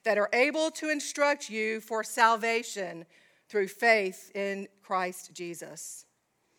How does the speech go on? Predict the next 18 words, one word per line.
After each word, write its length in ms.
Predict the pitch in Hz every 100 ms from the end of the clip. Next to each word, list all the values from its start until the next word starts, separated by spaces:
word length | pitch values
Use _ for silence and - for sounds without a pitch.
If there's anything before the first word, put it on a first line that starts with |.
| _ _ _ _ -
All 340 | 240 302 339
Scripture 760 | 339 - 330 320 - 165 156 156 _ _ _ _ _ _ -
is 140 | 208
inspired 1120 | 247 233 - 285 330 440 311 180 170 151 - - _ _ _ _ _ _ _ _ _ _ _ 185
the 120 | 254
inspired 880 | 277 269 - 311 370 392 330 214 196 196
word 240 | 202 196
of 140 | 185 160
God 460 | 202 190 180 170 - -
and 140 | 254 254
is 180 | 226 214
useful 600 | 285 359 359 349 339 330
for 180 | 220
teaching, 720 | 190 - 330 370 - 359 349 349
for 240 | - 208
reproof, 840 | 175 180 - 269 330 381 - - - _ _ _ _ _ _ _
for 140 | 220
correction, 800 | 208 220 202 294 - 359 370 370